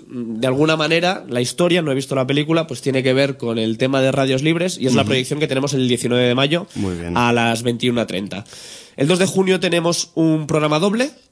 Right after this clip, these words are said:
Speaker 1: tenemos un documental, eh, sobre Radio Venceremos, Radio Venceremos, eh, en su décimo aniversario. El documental es del año noventa, se llama La Voz en Combate por la Paz. Y decir que Radio Venceremos fue,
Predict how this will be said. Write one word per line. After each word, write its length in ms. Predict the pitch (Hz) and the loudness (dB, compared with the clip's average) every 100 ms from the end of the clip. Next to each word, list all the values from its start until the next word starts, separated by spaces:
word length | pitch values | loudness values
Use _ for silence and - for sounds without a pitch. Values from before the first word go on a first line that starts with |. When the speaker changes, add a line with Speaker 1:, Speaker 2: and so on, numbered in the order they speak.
| _ | _
Speaker 1:
tenemos 560 | 131 139 151 151 151 - | -2 2 2 2 0 -4
un 100 | 160 | 0
documental, 760 | 156 151 143 135 151 143 131 - - | 0 0 -2 0 0 2 0 -4 -2
eh, 220 | 131 127 | 2 2
sobre 440 | - 139 131 131 | 0 0 2 2
Radio 280 | 131 151 151 | 2 2 2
Venceremos, 760 | 147 143 139 165 180 247 - - _ _ - _ | 0 0 0 0 0 -2 -4 -8 _ _ -20 _
Radio 220 | 127 139 | -2 2
Venceremos, 720 | 147 139 147 151 151 151 - - | 2 0 0 2 2 2 0 -4
eh, 300 | 139 135 131 | -2 0 0
en 80 | 135 | 0
su 140 | 135 | 0
décimo 340 | 143 156 165 151 | 2 2 2 0
aniversario. 760 | 147 143 135 180 175 208 254 - - - - _ | 0 0 2 0 2 2 0 -8 -20 -20 -20 _
El 160 | 135 135 | 0 2
documental 440 | 135 139 139 151 156 | 2 0 2 2 2
es 80 | 147 | 0
del 120 | 147 | 0
año 140 | 147 | 2
noventa, 240 | 147 147 147 | 2 2 0
se 80 | |
llama 140 | 147 139 | 0 0
La 80 | 135 | 2
Voz 180 | 156 | 0
en 80 | 147 | -2
Combate 320 | 143 143 143 | -4 -2 -2
por 140 | 143 151 | 0 0
la 100 | 147 | 2
Paz. 380 | 170 208 - - _ _ - | 2 0 -4 -16 _ _ -2
Y 140 | 156 175 | 2 4
decir 280 | 160 165 | 2 -2
que 80 | 160 | -2
Radio 220 | 151 151 | -2 2
Venceremos 500 | 147 147 151 165 170 | 0 0 0 2 0
fue, 380 | - 156 160 185 | 0 2 2 0